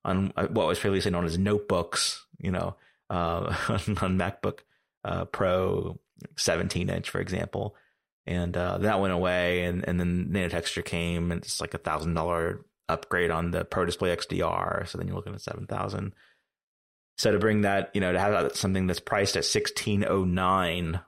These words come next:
before tax is, is kind of interesting. Um, but yeah,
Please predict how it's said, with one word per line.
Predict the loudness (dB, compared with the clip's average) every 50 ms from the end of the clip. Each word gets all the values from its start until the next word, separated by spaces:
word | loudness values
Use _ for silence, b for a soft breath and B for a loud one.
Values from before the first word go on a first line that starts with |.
| _
before | -8 -6 -4 -2 -4 -4
tax | -2 -4 -4 -4 -4 -6 -10 -8 -8
is, | -8 -6 -6 -8 -10 -12 -12 -12
is | -12 -12 -12
kind | -10 -10 -8 -6
of | -6
interesting. | -8 -8 -8 -12 -8 -6 -4 -4 -4 -8 -10 _ _ _ _ _ _
Um, | -4 -4 -2 -4 -4 -6 -8 -12 _ _ _ _ _ _ _ _ _
but | 2 4 4 4 2 0 -4 -12 _ _ _ _ _
yeah, | 0 2 2 2